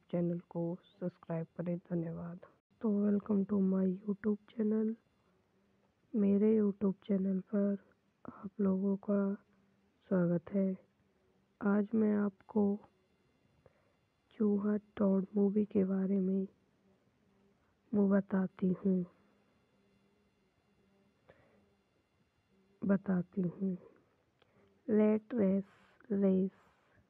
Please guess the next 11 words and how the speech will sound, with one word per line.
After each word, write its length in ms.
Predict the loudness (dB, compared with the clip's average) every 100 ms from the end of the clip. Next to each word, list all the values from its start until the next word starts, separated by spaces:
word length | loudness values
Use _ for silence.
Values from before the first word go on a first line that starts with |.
| _ _ _ _ _ _ _ -2
Jerry 520 | 4 4 4 2 0 -4 -4
चकर 440 | -4 -2 0 0 -2
द्वारा 440 | -2 -2 0 -2 -4 -8 _ _ _ _ _ _ _ _ _ _ _ _ _ _ _ -20 _ _ _ _ -4
निर्देशित 760 | 0 2 4 2 2 0 0 0 -2
दो 120 | 0
हज़ार 480 | 0 -2 0 0 2
एक 180 | 0 -4 _
की 300 | -2 0 -2 -8 _ _ _ _ _ _ _ _ _ _ _ _ -8
अमेरिकन 920 | -2 2 2 2 -2 -4 -2 0 0 -4 -2
कॉमेडी 760 | 0 2 0 -2 -2 -2 -2
फिल्म 480 | -8 -8 -2 0